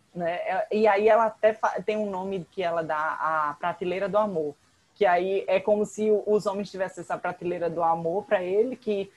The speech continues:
aí tem aquele, o estereótipo, o, o padrão de beleza comercial, né?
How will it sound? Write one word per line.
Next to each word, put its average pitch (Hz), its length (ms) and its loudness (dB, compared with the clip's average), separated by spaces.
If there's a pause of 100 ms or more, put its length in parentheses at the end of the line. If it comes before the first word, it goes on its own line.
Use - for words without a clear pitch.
(140)
aí 180 300 2
tem 196 160 -2
aquele, 180 340 -2
o 180 160 -2
estereótipo, 175 800 -2
o, 170 200 -4
o - 40 -4
padrão 170 440 0
de 165 80 -4
beleza 156 500 -2
comercial, 175 1000 0
né? 202 360 -4